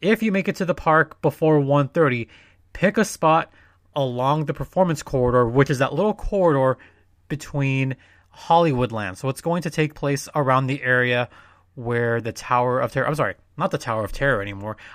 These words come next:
I still call it Tower of Terror where the Guardians of the Galaxy ride is, along that Hollywoodlands part of the park. So there's gonna be a Ducks Cavalcade, which is essentially a parade from Paradise Gardens to the Carthay Circle,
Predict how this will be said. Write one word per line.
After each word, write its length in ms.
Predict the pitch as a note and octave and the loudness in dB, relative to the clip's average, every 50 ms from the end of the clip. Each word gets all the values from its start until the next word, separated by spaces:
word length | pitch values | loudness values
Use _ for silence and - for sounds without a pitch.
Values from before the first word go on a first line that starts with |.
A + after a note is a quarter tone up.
| - | -2
I 200 | - C3+ F3+ B3+ | 2 4 4 4
still 240 | A3+ - - A3 G#3+ | 4 4 2 2 2
call 280 | - - - E3 D#3 D#3 | 2 2 2 4 4 2
it 60 | D#3 | 2
Tower 280 | - - C#3+ C#3+ D3 D3 | 0 2 4 4 4 4
of 120 | C#3 - | 2 0
Terror 320 | - B2 A#2 A#2 A#2 A2+ - _ _ _ _ _ - - - _ _ _ - | -2 -2 0 0 -2 -4 -6 _ _ _ _ _ -20 -20 -20 _ _ _ -4
where 160 | C#3+ C#3 C3+ | 0 0 2
the 140 | A#2 B2+ C3 | 2 0 -2
Guardians 380 | A#2+ - C#3 C#3 C#3+ D#3 C#3+ C#3+ | 0 2 2 2 2 2 0 -2
of 100 | C#3+ C3 | -2 -2
the 60 | C3+ | -2
Galaxy 440 | A#2+ D3 C#3+ C#3 B2+ A2+ - C3 A#2 | 0 2 2 2 2 0 -2 -4 -4
ride 180 | G#2+ G2+ F#2+ | -4 -2 -4
is, 220 | F#2+ F#2+ F2 - - - - - _ _ - | -4 -6 -8 -10 -14 -20 -20 -20 _ _ -8
along 400 | B2+ B2+ B2+ C3 C3 C#3 C#3+ C#3+ | -6 -2 0 2 4 4 4 2
that 180 | C3+ C3 C3+ - | 2 0 -2 -2
Hollywoodlands 960 | - - - C3 B2+ C3 C3+ B2+ A#2+ C3 C3 B2 B2 A#2+ A#2 A#2+ A#2+ A#2+ - | -6 -8 -4 -2 -2 0 0 0 -2 -2 -2 -4 -4 -4 -4 -4 -4 -6 -8
part 300 | - - - A#2 A2+ - | -8 -4 -2 -2 -2 -2
of 140 | - B2 A2+ | -6 -8 -8
the 80 | A#2 - | -8 -8
park. 400 | - - D3+ A2+ F2 - - - _ - - - _ _ _ _ | -2 0 0 0 0 -2 -8 -20 _ -20 -20 -20 _ _ _ _
So 160 | - - C#3+ | -10 -6 -4
there's 180 | B2+ A#2+ A2+ A2 | -4 -4 -4 -4
gonna 160 | A#2+ C3+ C3 | -2 -2 0
be 120 | B2+ C3 C3+ | 0 0 0
a 40 | |
Ducks 300 | B2 A2 C#3+ C3 - - | 0 0 -2 -4 -4 -6
Cavalcade, 640 | - - - E3 D3 A#2+ G#2+ G2 - - A#2+ A2+ A2 | -10 -2 0 2 2 2 0 -4 -6 -6 -6 -6 -4
which 200 | A2+ C#3 F3 - | -4 -4 -4 -4
is 120 | G3 D#3 - - | -4 -6 -6 -6
essentially 580 | E3 D3 - A3 A#3 G#3+ - F3+ E3 D#3 D#3 D#3 - | -6 -6 -4 -4 -4 -4 -4 -4 -4 -2 -2 -2 -2
a 100 | D3+ D3+ | -4 -4
parade 600 | D3+ - - E3 D3 C3+ C3 C3 C3 B2+ B2+ - - - _ _ _ _ _ _ _ _ _ _ | -4 -4 -2 0 2 2 2 2 0 -2 -2 -6 -12 -18 _ _ _ _ _ _ _ _ _ _
from 400 | _ - - - D3 C#3+ C#3+ C#3 | _ -10 -2 2 2 4 4 2
Paradise 480 | - C3+ D3 D3+ D3+ C#3 C#3 C#3 - - | 0 2 4 4 6 4 4 2 0 0
Gardens 340 | - C3+ A#2+ B2 B2+ A#2+ | 2 2 2 2 0 -2
to 140 | - - C3+ | -8 -6 -6
the 100 | A#2 A#2 | -6 -6
Carthay 420 | - - - C#3 C#3 - D3+ C#3+ C3+ | -6 -2 0 0 2 2 0 -2 -4
Circle, 480 | - C3 A#2+ A2+ - B2 A#2 A2+ - | -2 -4 -6 -4 -4 -4 -6 -6 -6